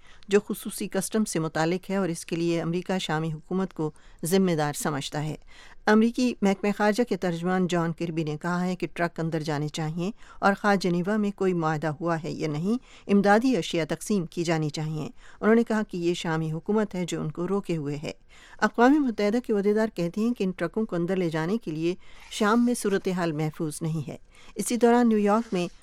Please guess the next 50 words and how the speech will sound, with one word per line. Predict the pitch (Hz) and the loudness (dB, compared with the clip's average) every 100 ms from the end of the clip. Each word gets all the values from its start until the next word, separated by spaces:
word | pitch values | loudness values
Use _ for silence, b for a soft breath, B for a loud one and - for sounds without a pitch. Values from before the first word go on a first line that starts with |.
| b b - | b b 0
اقوام | 214 202 220 233 | 2 4 4 4
متحدہ | 202 196 190 - - | 2 0 0 0 -4
کی | |
سلامتی | 185 175 175 180 | -6 -2 -2 -2
کونسل | 175 165 170 220 | -6 -6 -2 -2
میں | 208 | 0
شام | 208 - 170 202 | -2 0 0 0
سے | - | -2
متعلق | 175 - 165 185 - | -4 -2 0 0 -2
وہ | 170 | -4
میٹنگ | 165 170 202 | -4 -2 -2
منسوخ | 165 160 - 220 | -2 -4 -4 -6
کر | - 156 | -6 -6
دی | 156 165 | -4 -4
گئی | 180 | -4
جو | - - | -6 -4
جمعے | 170 175 | -4 -4
کے | 156 | -4
روز | 151 147 190 | -6 -6 -4
ہونا | 170 135 | -4 -6
تھی۔ | - - b b b b | -12 -18 b b b b
یہ | 208 | 2
میٹنگ | 226 226 247 247 - | 4 4 0 -2 0
امریکہ | 202 233 240 | 0 2 0
اور | 196 | 0
روس | 175 185 - | 0 -4 -4
کی | |
درخواست | 165 165 175 165 - | -6 -4 -2 -4 -4
پر | 151 | -6
منسوخ | 160 151 170 147 | -4 -6 -8 -8
کی | - 156 | -8 -6
گئی۔ | 98 - B B B B | -8 -10 B B B B
وائٹ | 196 214 226 | 4 4 4
ہاؤس | 226 - | 0 0
نے | 208 | 0
جمعے | 196 185 | 2 0
کے | 185 180 | 0 -2
روز | 180 170 | -2 -4
اس | 170 | -4
بات | 165 160 - | -2 -2 -2
کا | 156 | -6
اظہار | 151 180 175 | -2 -4 -4
کیا | - 175 | -4 -4
کہ | 175 151 | -4 -2
داعش | 160 165 - | -2 -2 -2
اور | 160 | -4
نصرہ | 156 - 151 - | -4 -6 -6 -4
فرنٹ | 165 - | -6 -4
کے | 156 - | -8 -4
خلاف | 170 185 | -2 -2